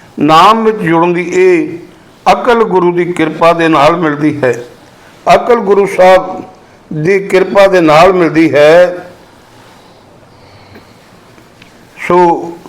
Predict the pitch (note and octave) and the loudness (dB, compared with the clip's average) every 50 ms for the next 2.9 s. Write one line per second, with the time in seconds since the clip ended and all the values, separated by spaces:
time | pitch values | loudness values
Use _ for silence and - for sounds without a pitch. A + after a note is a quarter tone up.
0 | - - - - - - - - - D3+ F#3 A3 A3+ A3+ A3 G3 F3 E3+ E3 F3 | -20 -20 -20 -20 -20 -20 -20 -10 -6 -4 -4 -2 -4 -4 0 2 2 2 2 2
1 | E3+ E3 D#3+ D3+ - - - - - - - - - - - - - F3 G3+ A#3 | 0 -2 -2 -4 -6 -12 -14 -16 -18 -20 -20 -20 -20 -20 -10 -4 0 0 0 0
2 | - - - D#3+ E3+ D#3+ D#3+ D#3 D3+ D#3 D#3 D#3 D#3+ F3+ G#3+ A#3 A3+ - | 0 -2 -4 -4 -2 -2 -4 -2 -2 0 0 2 0 0 -2 -2 -6 -10